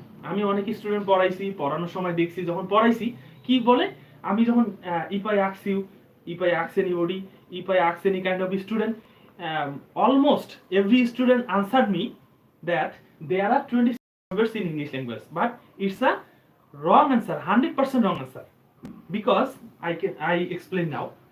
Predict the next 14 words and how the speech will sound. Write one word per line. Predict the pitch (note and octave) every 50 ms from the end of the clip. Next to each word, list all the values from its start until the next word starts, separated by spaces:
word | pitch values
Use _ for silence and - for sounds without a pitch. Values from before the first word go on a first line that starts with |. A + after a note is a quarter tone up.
| _ _ _ _ _ _ D3
মানে | D3 D#3+ F#3 G#3
হচ্ছে | A3+ A3+ G#3+ - - - -
বাংলা | - F#3+ F3+ F3+ F3+ -
বলতেছি, | D#3+ D3 C#3 C#3 - - - C4+ E4 - -
এটা | E3 E3+ F#3 F3+
হলো | G3 A3+ C4 E4+ - - - _ _ - - - - _ - - - - - - - - - - - _ _ _ _ _ - - - _ _ _ _ _ _ _ - - _ _ _ -
আমি, | D#3+ F#3+ A3+ C4+ D#4 E4+ F4 E4+ E4+ - - _ - _ _ _ _ _ _ - - _ _ _ _ _ - E3
আহ, | D#3 D3+ D3+ D3 C#3 - - F#3+ F#3
স্টুডেন্টদের | - - C4+ C#4+ D4 C4+ C#4 C#4 F#3+
জিজ্ঞেস | G3 G#3+ A3+ A3+ -
করছি | - G3 - - - D3
বিভিন্ন | E3+ G3+ G#3+ A3+ A3 G#3
জায়গায় | F#3 D3+ B2+ A#2+ A#2+ B2+
যে | C3+ E3 F3+ F3 F3 F3